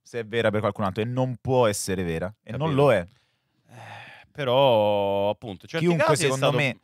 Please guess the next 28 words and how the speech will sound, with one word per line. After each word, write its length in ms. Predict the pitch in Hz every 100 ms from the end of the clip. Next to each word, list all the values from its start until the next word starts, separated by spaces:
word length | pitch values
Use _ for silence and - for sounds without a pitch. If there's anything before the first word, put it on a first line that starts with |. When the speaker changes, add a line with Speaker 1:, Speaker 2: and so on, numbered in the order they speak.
| _ -
Speaker 1:
cambiando 640 | 143 143 180 180 175 156
contesto 760 | 147 143 135 156 151 - - 127
sociale, 840 | - 143 - 123 117 113 117 120
ampliando 580 | 117 113 143 151 143 135
un 80 | 123
po' 120 | 131
le 120 | 127
conoscenze, 1000 | 120 120 113 - 117 113 110 - 117 113 113
andando 440 | 113 127 131 120
proprio 240 | 127 120
a 20 | 123
me-, 140 | 131
a 60 | 120
mettere 260 | 131 139 120
la 40 |
testa 300 | 135 - 117
fuori 280 | 104 135 131
dalla 200 | 113 113
comfort 420 | 127 123 113 110
zone, 560 | 104 113 104 101 120 - _ _ _ _ _ _
può 240 | 196 196 196
cambiare 680 | 180 160 143 95 82 92 -
tranquillamente. 580 | 147 165 180 170 131 127
Già 180 | 123 202
fa 200 | - 185
tantissimo 640 | 170 165 - 185 - 160
solo 540 | 156 - 214 208 196 165
quello, 600 | 139 120 104 101 95